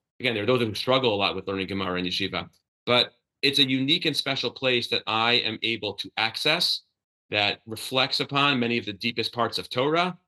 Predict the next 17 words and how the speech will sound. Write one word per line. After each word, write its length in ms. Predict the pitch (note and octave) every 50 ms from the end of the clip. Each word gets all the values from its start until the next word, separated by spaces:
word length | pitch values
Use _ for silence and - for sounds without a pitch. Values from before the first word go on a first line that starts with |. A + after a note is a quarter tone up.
| _ _ _ _ _
I 140 | - G2+ A2
learned 340 | A2 A2 B2 C3 C3 B2+ A#2+
the 60 | A#2+
Nefesh 380 | A2+ A#2 B2 A#2+ - A2+ - G#2+
HaChaim, 500 | G2+ - C3 C3+ D3 D3+ D#3+ E3 E3 D#3
and 100 | C3 A#2+
I 60 | A2
saw 300 | G#2 - - A#2 A#2+ B2+
that 180 | A2+ A#2 G#2+ F#2
this 180 | A#2 A#2 -
is 160 | - A#2 G#2+ -
Torah 300 | - - C#3 C3+ C#3 C3+
Lishma, 580 | A#2+ A2+ - - - B2 C3+ C#3 D3+ D3 C#3
is 120 | A#2+ A2+ A2
to 80 | - F2+
understand 540 | A#2+ A#2 A2+ - - B2 B2+ B2+ B2+ B2 - _ _ _ _ _ _ _ -
Torah 380 | - D3+ D3+ D#3 D3+ D3 C#3